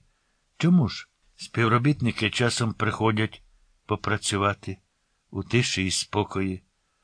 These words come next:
Але Фредрік, здається, бував тут нечасто. Сама я ніколи не приходила. Неділя в мене вихідний день.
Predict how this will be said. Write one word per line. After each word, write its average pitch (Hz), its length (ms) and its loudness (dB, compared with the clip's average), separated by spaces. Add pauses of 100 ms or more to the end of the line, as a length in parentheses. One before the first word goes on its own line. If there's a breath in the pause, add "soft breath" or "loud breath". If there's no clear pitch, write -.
(120)
Але 113 300 4
Фредрік, 117 560 4
здається, 117 540 4
бував 113 380 2
тут - 280 -4
нечасто. 123 840 0 (480)
Сама 151 380 6
я 110 160 4
ніколи 98 440 0
не 98 120 -2
приходила. 95 720 -4 (560)
Неділя 120 500 6
в 98 40 2
мене 104 320 2
вихідний 95 540 -4
день. 82 340 -6